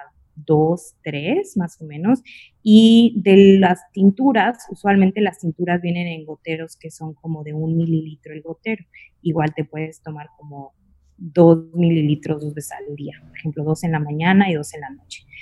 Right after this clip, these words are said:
Entonces, es como una buena combinación. Y te digo, no lo sientes de la noche a la mañana como que si te dan un antidepresivo, porque, pues, ese no es el objetivo, no es como tenerte dopada y, y no funcionar, sino que,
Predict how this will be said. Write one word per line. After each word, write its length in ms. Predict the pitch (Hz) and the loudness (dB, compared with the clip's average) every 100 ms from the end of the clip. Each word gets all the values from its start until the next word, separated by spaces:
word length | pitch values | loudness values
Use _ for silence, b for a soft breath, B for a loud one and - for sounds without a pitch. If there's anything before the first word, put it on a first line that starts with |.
| B | B
Entonces, 320 | - 233 277 | -4 0 2
es 160 | 294 - | 0 -2
como 500 | 359 370 269 170 - | -6 -2 -2 -4 -2
una 320 | 240 254 254 | 2 2 2
buena 340 | 240 226 233 233 | -2 -2 -2 -4
combinación. 580 | 226 202 170 156 165 | -4 -4 -4 -8 -10
Y 60 | 180 | -6
te 80 | 185 | -4
digo, 140 | 196 | -2
no 120 | 220 | -2
lo 140 | 240 285 | -4 -6
sientes 480 | - 226 214 233 196 | 2 2 2 -4 -2
de 80 | |
la 140 | 165 147 | 0 0
noche 240 | 156 147 180 | -2 -12 -6
a 40 | |
la 100 | 175 | -6
mañana 440 | 147 147 147 151 156 | -4 -6 -6 -8 -10
como 140 | 156 135 | -14 -16
que 120 | - - | -20 -20
si 120 | - | -16
te 100 | 143 | -10
dan 160 | 143 147 | -6 -4
un 120 | 160 | -2
antidepresivo, 760 | 151 143 143 - 135 - 143 160 _ | -4 -6 -10 -12 -16 -10 -8 -10 _
porque, 240 | 170 156 151 | -12 -12 -14
pues, 180 | 147 | -16
ese 200 | 156 190 | -10 2
no 100 | 208 | 4
es 100 | 180 180 | 4 0
el 100 | 156 | -8
objetivo, 520 | - - 220 175 139 | -12 -2 4 4 4
no 80 | 151 | -8
es 200 | 151 B B B _ | -12 B B B _
como 720 | 208 202 190 160 143 - _ - | -6 2 4 4 2 -6 _ -2
tenerte 380 | 160 160 - 185 | 0 0 -2 -4
dopada 440 | 147 - 147 156 | -4 -6 -10 -8
y, 260 | 156 147 - _ | -8 -8 -12 _
y 320 | 151 143 139 | -14 -12 -8
no 180 | 147 151 | -8 -6
funcionar, 540 | 165 143 139 131 160 - b b _ | -8 -8 -12 -14 -14 -16 b b _
sino 440 | _ - 175 160 156 | _ -10 -6 -4 -6
que, 400 | 160 151 - | -10 -12 -14